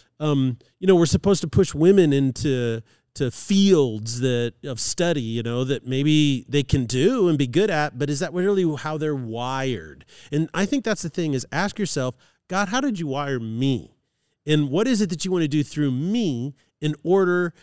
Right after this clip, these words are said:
for me to embrace true and authentic happiness? 'Cause I'm listening to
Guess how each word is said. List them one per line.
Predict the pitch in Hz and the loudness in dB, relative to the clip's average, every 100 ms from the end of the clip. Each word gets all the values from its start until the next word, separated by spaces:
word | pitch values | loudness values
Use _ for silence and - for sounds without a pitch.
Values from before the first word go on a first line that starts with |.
| _ _ | _ _
for | 143 | -4
me | 135 196 247 240 | 0 2 2 2
to | 190 180 165 156 156 135 | 0 -2 0 0 -2 -2
embrace | 143 127 170 170 - | -4 -2 0 0 -2
true | - - 226 | -6 -4 0
and | 196 | 0
authentic | 170 - 165 151 120 - | 0 -2 -4 -4 -6 -18
happiness? | - 170 165 123 107 - | -2 -2 0 -2 -4 -4
'Cause | 135 | -2
I'm | 175 208 | 0 2
listening | 202 - 196 175 175 | 2 2 2 4 2
to | - 147 135 120 | 2 0 0 -4